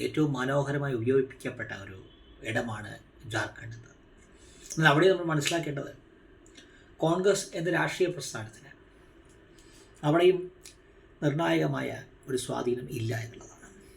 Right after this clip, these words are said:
അല്ലെങ്കിൽ ഒരു തിരഞ്ഞെടുപ്പ് നടത്തി, ഒരു സംസ്ഥാനത്തെ തിരഞ്ഞെടുപ്പ് ഒറ്റയ്ക്ക് നടത്തി വിജയിപ്പിക്കാനുള്ള,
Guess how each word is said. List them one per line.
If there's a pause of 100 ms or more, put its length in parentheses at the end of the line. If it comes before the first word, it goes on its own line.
(140)
അല്ലെങ്കിൽ (2000)
ഒരു
തിരഞ്ഞെടുപ്പ് (180)
നടത്തി, (460)
ഒരു
സംസ്ഥാനത്തെ
തിരഞ്ഞെടുപ്പ്
ഒറ്റയ്ക്ക്
നടത്തി
വിജയിപ്പിക്കാനുള്ള,